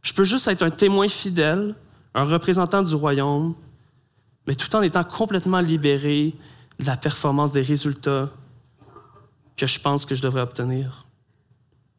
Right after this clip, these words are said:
Deuxièmement, c'est pas non plus une mission individuelle. Même si on le voulait, là, seul, il y a aucun moyen, aucune chance qu'on puisse représenter toute la richesse du caractère puis de l'œuvre de Dieu.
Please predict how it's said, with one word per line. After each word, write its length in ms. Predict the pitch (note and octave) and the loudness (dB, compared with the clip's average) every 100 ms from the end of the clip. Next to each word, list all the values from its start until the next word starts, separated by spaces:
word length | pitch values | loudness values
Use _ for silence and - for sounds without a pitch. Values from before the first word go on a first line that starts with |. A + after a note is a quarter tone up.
| _ _ _ _ _ _ _ _ _ _ _ _ _ - - _ | _ _ _ _ _ _ _ _ _ _ _ _ _ -20 -20 _
Deuxièmement, 440 | F3+ G3 G3 G3 | 2 4 4 4
c'est 120 | B3 D#3+ | 2 0
pas 120 | G3 | 2
non 120 | F3+ | 2
plus 140 | D3+ | 0
une 120 | A3+ E3+ | 0 2
mission 340 | C#3 - E3+ | 2 0 2
individuelle. 800 | D#3 C#3 C#3+ C#3 C3 C#3+ F3 C3 - - _ _ _ _ _ _ | 2 0 -4 -4 -2 -4 -4 -8 -14 -20 _ _ _ _ _ _
Même 200 | D#3+ A3+ | 2 4
si 120 | B3 | 4
on 60 | A3 | 4
le 60 | F3+ | 4
voulait, 340 | D#3+ F3+ G#3+ | 4 4 4
là, 240 | F#3 E3 F3+ | 4 2 0
seul, 380 | - - G#3+ G#3 | -2 2 2 4
il 100 | D#3+ | 2
y 40 | |
a 80 | C#3+ - - - | 0 -4 -20 -8
aucun 420 | - A3+ - G#3 | -2 -2 0 2
moyen, 320 | G3 D3 E3 - | 2 2 2 2
aucune 280 | A3 G#3 E3+ | 0 2 0
chance 600 | - F#3+ F#3 D#3+ - - - - - - | 2 2 2 0 -2 -6 -12 -20 -20 -4
qu'on 140 | - | 0
puisse 220 | D#3+ F3+ E3+ | 2 2 2
représenter 500 | E3+ E3+ E3 D#3 F3+ | 0 0 0 2 0
toute 220 | - G#3 | 0 0
la 100 | D#3 | 0
richesse 460 | D#3 D#3 F3 F3 | 2 2 2 0
du 80 | D3 | 0
caractère 560 | C3 C#3 C3 D3 D3 D3+ | -2 0 0 0 0 0
puis 100 | C3 | -4
de 80 | C3+ | -2
l'œuvre 160 | C#3 | -2
de 120 | C3+ | -2
Dieu. 340 | B2+ A#2+ C#3+ | -4 -4 -6